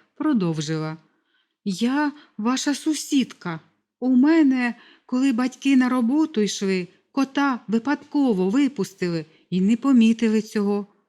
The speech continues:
почала пояснювати дівчина. "А я почула, як він репетує, побігла за ним,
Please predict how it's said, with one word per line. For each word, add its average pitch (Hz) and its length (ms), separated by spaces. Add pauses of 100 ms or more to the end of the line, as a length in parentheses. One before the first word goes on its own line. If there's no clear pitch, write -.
(160)
почала 180 400
пояснювати 170 760
дівчина. 156 580 (680)
"А 208 200
я 233 280
почула, 226 760 (240)
як 247 400
він 226 140
репетує, 214 800 (500)
побігла 262 680
за 196 160
ним, 175 320